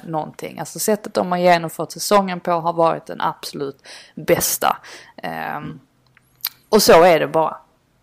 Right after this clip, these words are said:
Speaker 2: Ja, det, det går ju inte att påpeka att, ja, men det finns andra lag som har underpresterat när Liverpool har presterat på den nivån de har gjort. Alltså,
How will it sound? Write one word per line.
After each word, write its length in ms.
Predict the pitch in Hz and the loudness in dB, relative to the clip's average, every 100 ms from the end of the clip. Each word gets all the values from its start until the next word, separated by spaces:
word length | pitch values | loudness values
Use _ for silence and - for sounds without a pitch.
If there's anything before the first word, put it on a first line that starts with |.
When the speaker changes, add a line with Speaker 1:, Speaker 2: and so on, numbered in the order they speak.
| _ | _
Speaker 2:
Ja, 140 | 139 113 | -8 -6
det, 120 | 139 | -4
det 120 | 135 | -4
går 360 | 127 143 156 156 | -2 -2 0 2
ju 180 | 127 131 | 2 0
inte 400 | 110 - 104 - | -2 -6 -8 -6
att 380 | 110 - _ - _ _ | -8 -8 _ -20 _ _
påpeka 480 | - 113 - 107 104 | -8 -6 -6 -6 -6
att, 100 | 101 | -4
ja, 160 | 117 113 | -4 -2
men 180 | 107 | -4
det 60 | 107 | -8
finns 280 | 107 104 101 | -8 -8 -6
andra 300 | 104 101 104 | -6 -4 -4
lag 280 | 104 98 95 | -4 -6 -6
som 220 | 98 101 | -8 -6
har 140 | 95 | -6
underpresterat 840 | 104 104 98 110 101 123 117 101 | -6 -8 -8 -8 -6 -4 -4 -4
när 420 | 113 110 107 104 104 | -4 -4 -4 -6 -6
Liverpool 560 | 110 107 110 - 107 | -6 -4 -6 -6 -10
har 140 | 101 101 | -8 -8
presterat 520 | - 101 107 98 95 | -8 -10 -8 -8 -8
på 80 | 101 | -8
den 200 | 98 98 | -8 -6
nivån 340 | 101 98 92 | -6 -6 -8
de 160 | 90 95 | -6 -4
har 80 | 117 | -2
gjort. 340 | 135 - - _ | -2 -4 -16 _
Alltså, 260 | - 104 | -10 -8